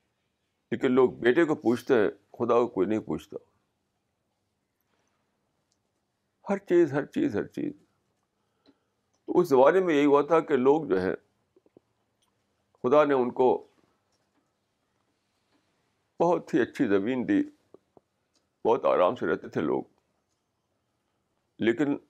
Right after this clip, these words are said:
وہی نیچر ورشپ میں پڑ گئے۔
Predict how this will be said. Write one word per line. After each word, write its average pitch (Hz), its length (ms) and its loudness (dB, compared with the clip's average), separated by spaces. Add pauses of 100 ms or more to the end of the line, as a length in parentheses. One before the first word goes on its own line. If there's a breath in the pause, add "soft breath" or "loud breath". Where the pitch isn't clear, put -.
(300)
وہی 127 140 2
نیچر 120 280 0
ورشپ - 560 -4 (800)
میں 101 140 0
پڑ 98 260 -2
گئے۔ 95 160 0